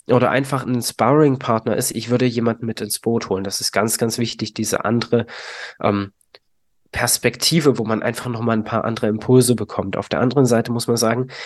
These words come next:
das ist bei jeder Sache, wie im Leben so ist, es ist eine Entscheidung.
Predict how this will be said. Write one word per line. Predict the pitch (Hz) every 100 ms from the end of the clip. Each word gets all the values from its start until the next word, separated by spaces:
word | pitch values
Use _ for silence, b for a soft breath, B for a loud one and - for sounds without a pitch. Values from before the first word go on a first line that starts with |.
| B B
das | 117 127
ist | - - _ _ _
bei | - 131
jeder | 127 160 139
Sache, | - 104 - 110
wie | 113
im | 117
Leben | 120 127
so | 120 -
ist, | - -
es | -
ist | 160 -
eine | 95
Entscheidung. | 120 107 113 90